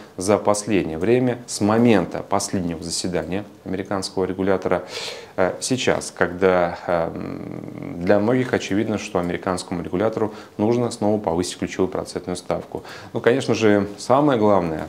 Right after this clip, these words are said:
на пресс-конференции нас ждёт ещё впереди в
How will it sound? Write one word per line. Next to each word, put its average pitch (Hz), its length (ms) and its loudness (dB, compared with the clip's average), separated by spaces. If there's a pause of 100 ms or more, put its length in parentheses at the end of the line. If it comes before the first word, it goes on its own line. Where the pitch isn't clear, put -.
на 87 160 0
пресс-конференции 90 800 -2
нас 92 320 -4
ждёт 92 300 0
ещё - 180 -12
впереди 120 580 0
в 90 500 0